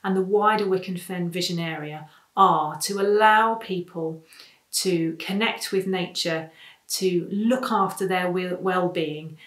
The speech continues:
and get the, the well-earned fresh air and exercise that we all need.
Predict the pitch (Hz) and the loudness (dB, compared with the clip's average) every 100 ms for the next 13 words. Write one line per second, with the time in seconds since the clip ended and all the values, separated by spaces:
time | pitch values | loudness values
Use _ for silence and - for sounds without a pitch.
0 | - 190 170 208 196 - - - - 180 | -14 -8 -6 -4 -6 -6 -8 -8 -6 -2
1 | 175 180 180 202 196 180 170 170 - 190 | -2 -4 -4 0 2 2 0 -4 -4 -4
2 | - 180 160 156 156 170 160 - 175 175 | -2 -2 -4 -6 -8 -10 -10 -8 -6 -4
3 | 160 160 - - 175 165 175 160 170 165 | -6 -8 -8 -8 -4 -4 -4 -4 -4 -6
4 | 156 170 - | -8 -12 -14